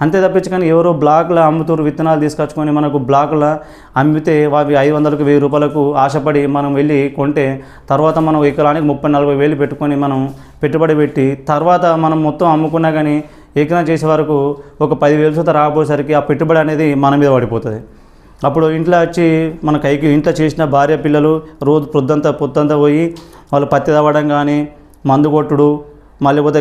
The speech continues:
క-, కైకిలో పెట్టి మనం పత్తి ఏరిపించుడు, ఇలాంటి ఎన్నో చేస్తాం. మరి ఇలాంటి చేసినప్పుడు వాళ్ళకంతా, వాళ్ళు పొద్దంతా చేసింది కైకిలు వృధా అయిపోతుంది, పిల్లలు చేసింది వృధా అయిపోతుంది, అందరు చేసింది వృధా అయిపోతుంది.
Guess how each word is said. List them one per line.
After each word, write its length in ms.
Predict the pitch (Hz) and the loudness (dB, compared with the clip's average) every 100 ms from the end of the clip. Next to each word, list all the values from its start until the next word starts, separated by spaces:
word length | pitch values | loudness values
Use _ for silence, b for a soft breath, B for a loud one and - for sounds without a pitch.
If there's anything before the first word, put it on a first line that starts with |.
| 147 | 0
క-, 100 | 139 | -2
కైకిలో 280 | 139 143 156 151 | -2 0 0 0
పెట్టి 160 | 147 151 | 0 0
మనం 140 | 151 147 | 0 0
పత్తి 180 | 139 135 147 | -2 0 0
ఏరిపించుడు, 480 | 143 127 - 143 143 - 156 | 0 -2 -2 -2 -2 -4 0
ఇలాంటి 240 | 180 196 170 | 0 2 2
ఎన్నో 120 | 175 175 | 2 0
చేస్తాం. 260 | 165 135 120 | 0 -2 -4
మరి 100 | 117 147 | -4 -2
ఇలాంటి 200 | 170 180 | 0 0
చేసినప్పుడు 300 | 175 175 170 160 | -2 -2 -2 0
వాళ్ళకంతా, 400 | 160 160 160 165 160 147 | 0 0 -2 -2 -2 -2
వాళ్ళు 140 | 151 147 | 0 -2
పొద్దంతా 280 | 139 160 160 | -2 0 0
చేసింది 220 | 151 170 143 | -2 -2 0
కైకిలు 240 | 143 156 143 | 0 0 0
వృధా 180 | 139 143 | 0 0
అయిపోతుంది, 460 | 131 139 143 139 135 135 B B B | 0 -2 -2 -4 -6 -10 B B B
పిల్లలు 260 | 156 160 165 | 0 2 2
చేసింది 240 | 160 151 151 | -2 -2 -2
వృధా 180 | 139 139 143 | -2 0 0
అయిపోతుంది, 480 | 139 139 139 135 139 143 | 0 -2 -2 -2 -2 0
అందరు 220 | 185 214 | 2 2
చేసింది 220 | 208 214 175 | 2 0 0
వృధా 160 | 151 165 | 0 0
అయిపోతుంది. 420 | 165 160 123 120 | 0 -2 -6 -10